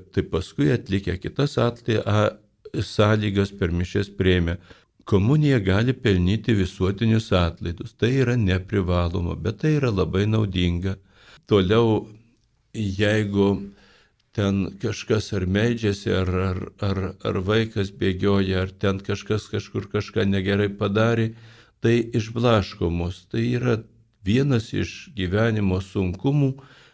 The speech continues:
kai kam gal smulkmena, kai kam gal čia jau nelaimė tikra, bet tiesiog per sunkumus einam prie viešpaties Dievo. Ir taip kaip, e, mums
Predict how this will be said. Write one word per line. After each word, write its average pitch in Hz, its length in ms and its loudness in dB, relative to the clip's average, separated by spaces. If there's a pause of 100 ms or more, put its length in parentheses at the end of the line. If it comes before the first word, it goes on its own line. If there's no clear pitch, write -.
(200)
kai 98 140 0
kam 120 260 2
gal 90 180 0
smulkmena, 131 680 0
kai 107 240 -4
kam 104 300 -2
gal 92 160 0
čia 90 260 -4
jau 87 180 2 (140)
nelaimė 95 720 0
tikra, 131 460 0 (460)
bet 113 160 -4
tiesiog 160 460 0
per 104 180 2
sunkumus 104 640 -2
einam 101 340 2
prie 92 220 -4
viešpaties 92 800 -2
Dievo. 90 440 -2 (200)
Ir 82 80 -4
taip 107 320 0
kaip, 98 320 0
e, 95 240 2 (260)
mums 98 320 0